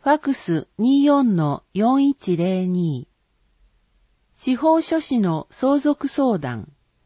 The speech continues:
第二木曜、十三時から十六時。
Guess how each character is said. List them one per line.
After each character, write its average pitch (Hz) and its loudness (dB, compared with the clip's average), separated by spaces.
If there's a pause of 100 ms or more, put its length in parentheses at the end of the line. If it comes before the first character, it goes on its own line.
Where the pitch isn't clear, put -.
(540)
第 285 4
二 294 6
木 262 0
曜、 220 0 (420)
十 294 0
三 311 2
時 214 -6
か 160 -4
ら 147 -4
十 214 0
六 202 -4
時。 127 -10